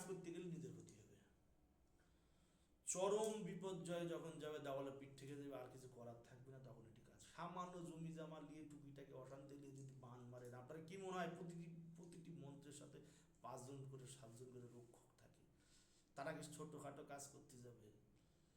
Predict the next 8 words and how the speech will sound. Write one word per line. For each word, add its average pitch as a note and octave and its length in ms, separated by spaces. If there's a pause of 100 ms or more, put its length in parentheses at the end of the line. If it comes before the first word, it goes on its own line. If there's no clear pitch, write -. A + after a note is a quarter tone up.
(240)
যখন F3 280
চরম E3 420
বিপর্যয়ে E3+ 580
পড়বে, E3+ 200
লোকনাথ D#3+ 580
কি D#3 80
বলে, C3+ 240 (180)
"রণে C#3+ 300